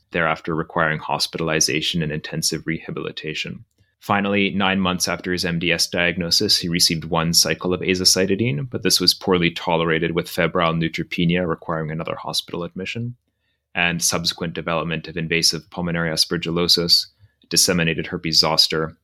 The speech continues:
acalculous cholecystitis, and severe muscle deconditioning. And due to the severe deterioration in his functional status, he opted for supportive care and palliation at home,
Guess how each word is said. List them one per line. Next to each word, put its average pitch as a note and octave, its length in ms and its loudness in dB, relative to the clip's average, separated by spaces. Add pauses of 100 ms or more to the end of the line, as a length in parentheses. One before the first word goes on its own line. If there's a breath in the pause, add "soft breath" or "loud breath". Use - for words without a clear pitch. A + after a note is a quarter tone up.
(140)
acalculous F2 640 0
cholecystitis, D#2+ 920 0
and E2 160 -2
severe E2+ 420 2
muscle D#2+ 340 0
deconditioning. D#2 720 -2 (320)
And E2+ 220 2
due F2+ 120 2
to F2 140 2
the E2+ 100 0
severe E2 340 2
deterioration E2 680 -2
in E2 80 -4
his E2+ 140 0
functional E2+ 420 -2
status, D#2+ 480 2
he F#2 140 0
opted E2 280 -2
for - 140 -6
supportive E2 560 0
care F2 420 -4
and E2+ 160 -4
palliation E2 540 2
at - 100 -6
home, F2+ 320 -6